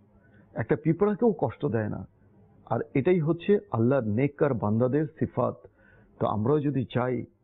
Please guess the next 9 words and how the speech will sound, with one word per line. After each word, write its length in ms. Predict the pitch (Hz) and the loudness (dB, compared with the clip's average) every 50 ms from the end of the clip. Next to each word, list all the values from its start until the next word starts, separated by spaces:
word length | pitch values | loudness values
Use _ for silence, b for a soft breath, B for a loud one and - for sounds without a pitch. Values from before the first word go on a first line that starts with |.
| - - - | -10 -4 -2
যে 80 | 117 98 - | -2 0 2
সেই 140 | - 131 123 | 0 0 0
গুণাবলী 600 | 98 104 117 127 143 139 120 135 127 113 104 98 b b b b b _ - | 2 2 2 2 2 2 0 0 0 0 -2 -4 b b b b b _ -4
আমাদের 340 | - 117 127 151 156 214 190 | -2 0 2 2 2 2 0
জীবনে 380 | 147 127 123 110 110 101 95 90 | 2 0 0 0 0 -2 -2 -4
চলে 240 | - 117 113 104 104 | -4 -6 -4 -2 -4
আসুক, 460 | 104 101 - - 123 - - _ - - B B B B B B - - - | -4 -4 -6 -8 -8 -8 -8 _ -20 -20 B B B B B B -10 -2 0
সেই 100 | 135 113 | 0 0
গুণাবলী 580 | 95 107 117 135 143 131 127 139 139 139 123 | 2 0 2 2 2 2 0 0 0 0 -2